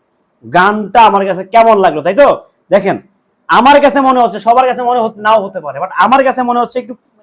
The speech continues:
একটু ক্রিটিক্যাল টাইপের গান। এই মনে হচ্ছে ফোক গান, এই মনে হচ্ছে যাত্রাপালার গান, এই মনে হচ্ছে, আহ, আইটেম গান, এই মনে হচ্ছে একটা বিরহের গান, মানে, কিছু একটা, মানে, এই মনে হচ্ছে রোমান্টিক ট্র্যাক। মানে, একটা গানের ভিতরে পাঁচ ছটা ফ্লেভার ঢুকাইতে গিয়ে গানটার পুরো শেষ করে দিছে।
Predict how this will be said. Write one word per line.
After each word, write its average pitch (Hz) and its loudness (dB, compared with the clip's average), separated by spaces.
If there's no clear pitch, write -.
একটু - -20
ক্রিটিক্যাল 262 -6
টাইপের 196 -2
গান। 120 -6
এই 247 2
মনে 247 2
হচ্ছে - -4
ফোক 233 -4
গান, 220 0
এই 233 -2
মনে 226 -4
হচ্ছে 220 -12
যাত্রাপালার 214 0
গান, 214 0
এই 247 2
মনে 233 -2
হচ্ছে, 254 -4
আহ, 156 -2
আইটেম 220 0
গান, 226 0
এই 285 4
মনে 269 0
হচ্ছে 254 0
একটা 190 0
বিরহের 214 0
গান, 185 -2
মানে, 233 -6
কিছু 277 -4
একটা, 226 0
মানে, 247 -2
এই 233 0
মনে 247 -2
হচ্ছে 247 -6
রোমান্টিক 220 -4
ট্র্যাক। 190 -2
মানে, 220 -2
একটা 269 0
গানের 262 0
ভিতরে 254 0
পাঁচ 247 0
ছটা 254 -4
ফ্লেভার 226 -4
ঢুকাইতে 220 -4
গিয়ে 233 -6
গানটার 196 -4
পুরো 190 -8
শেষ 190 -20
করে 175 -12
দিছে। 123 -20